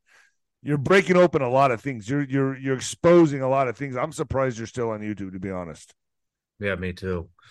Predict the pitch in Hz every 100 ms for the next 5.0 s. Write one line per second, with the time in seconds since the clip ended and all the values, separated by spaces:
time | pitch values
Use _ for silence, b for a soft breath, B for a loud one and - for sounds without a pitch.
0 | B B - 135 131 131 117 120 - _
1 | _ _ _ _ _ - 135 131 110 131
2 | 139 135 120 - 123 107 101 - 110 98
3 | 110 104 98 90 98 98 95 95 92 101
4 | 95 90 87 87 87 85 80 78 85 82